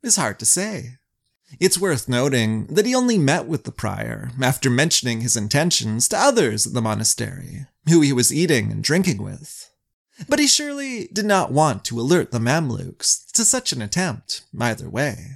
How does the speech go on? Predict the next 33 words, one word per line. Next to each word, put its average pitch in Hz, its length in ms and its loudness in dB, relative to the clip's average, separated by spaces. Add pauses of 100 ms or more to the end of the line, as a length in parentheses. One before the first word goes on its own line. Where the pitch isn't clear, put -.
(800)
Unless 247 720 2 (480)
he 240 120 2
did 277 240 2
want 107 260 -4
to 110 140 -6
alert 104 300 -8
them. - 280 -12 (1300)
Whatever 202 640 4
the 151 120 4
degree 143 500 6
of 110 140 -2
the 123 120 4
envoy's 117 760 0
real 131 300 4
interest - 580 -2
in 107 100 -6
the 101 80 -6
venture, 135 640 -2 (480)
his 240 280 0
people 113 720 -6
did 180 240 2
go 143 180 4
to 110 80 -2
Rome 131 680 0 (120)
with 190 140 4
a 254 60 6
man 254 640 0
named 165 360 2
Giovanni 180 720 2
Battista 185 840 -2
Brocchi 190 760 0
da - 140 0
Imola, 110 640 0